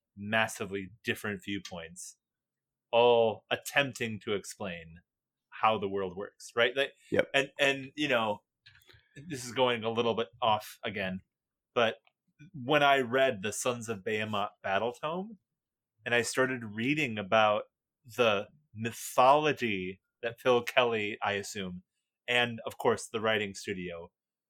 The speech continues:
Speaker 1: wrote into what the Sons of Behemoth think that the world is. And I went, "Oh,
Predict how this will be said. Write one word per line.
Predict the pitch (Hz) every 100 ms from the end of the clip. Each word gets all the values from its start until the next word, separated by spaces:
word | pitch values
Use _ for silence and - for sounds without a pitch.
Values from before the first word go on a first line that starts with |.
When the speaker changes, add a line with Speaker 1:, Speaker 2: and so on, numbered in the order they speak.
| _ _ 92
Speaker 1:
wrote | 98 127 135 - -
into | 117 139 147 - 107 92 87 - _ _ -
what | 104 101 131 - -
the | 110
Sons | - 123 120
of | 107 92
Behemoth | 113 107 104 98 - - - -
think | 127 123 -
that | 110 -
the | 98
world | 104 127 135 101
is. | 95
And | 98
I | 104
went, | 104 110
"Oh, | 165 156 90